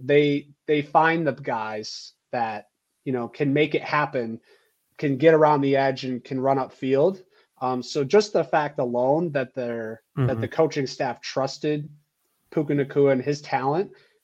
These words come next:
Speaker 1: at least for me, gives me a sense of confidence that he
Speaker 2: Yeah.
Speaker 1: could be someone that contributes. Um, and he also has the flexibility of could be on the outside, could be on the inside, um,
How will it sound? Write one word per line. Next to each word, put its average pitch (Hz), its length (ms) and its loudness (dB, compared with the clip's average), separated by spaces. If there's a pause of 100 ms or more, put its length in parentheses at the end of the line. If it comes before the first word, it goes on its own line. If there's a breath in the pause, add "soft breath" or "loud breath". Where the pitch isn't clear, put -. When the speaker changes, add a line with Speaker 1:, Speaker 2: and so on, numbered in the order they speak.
(760)
Speaker 1:
at 165 120 0
least 170 260 2
for 139 100 -2
me, 143 540 -2 (200)
gives 139 200 -2
me 135 100 0
a 127 60 -2
sense 135 320 -4
of 117 100 -8
confidence 135 720 -4
that 107 340 -8 (380)
he 127 140 0
Speaker 2:
Yeah. 117 100 2
Speaker 1:
could 147 160 2
be 147 140 0
someone 147 260 4
that 139 140 0
contributes. 139 1000 -4
Um, 117 480 -2
and 156 220 2
he 175 140 6
also 165 320 6
has 147 120 0
the 143 80 -4
flexibility 131 680 0
of 120 140 -4 (400 soft breath)
could 202 140 4
be 180 100 6
on 165 120 6
the 160 80 0
outside, 147 480 -2
could 151 100 -6
be 143 100 0
on 139 80 0
the 135 100 0
inside, 120 580 -4 (420)
um, 113 460 -6